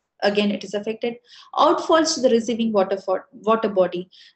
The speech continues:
Uh, I, I told you, like, if there is overflow of water during flooding conditions,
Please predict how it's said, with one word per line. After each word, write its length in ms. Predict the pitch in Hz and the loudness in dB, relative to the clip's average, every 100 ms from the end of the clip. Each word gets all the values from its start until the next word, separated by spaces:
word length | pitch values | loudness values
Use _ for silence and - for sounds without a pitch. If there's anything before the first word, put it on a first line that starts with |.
| - | -2
Uh, 220 | 220 214 | 0 0
I, 320 | 233 226 - | 2 2 2
I 40 | 254 | 0
told 200 | 285 285 | 0 2
you, 140 | 330 | 4
like, 180 | 277 269 | 4 2
if 360 | - - 269 - - | -2 0 0 -2 -4
there 180 | 233 233 | 2 2
is 160 | 233 180 | 2 2
overflow 480 | 233 285 285 262 240 | 4 4 6 4 4
of 180 | 233 | 2
water 300 | 208 196 208 | 0 -2 -2
during 340 | 196 208 208 208 | -2 0 -2 -2
flooding 360 | 208 196 220 | -4 -2 -4
conditions, 640 | 214 190 185 - 196 202 | -6 -8 -6 -8 -10 -18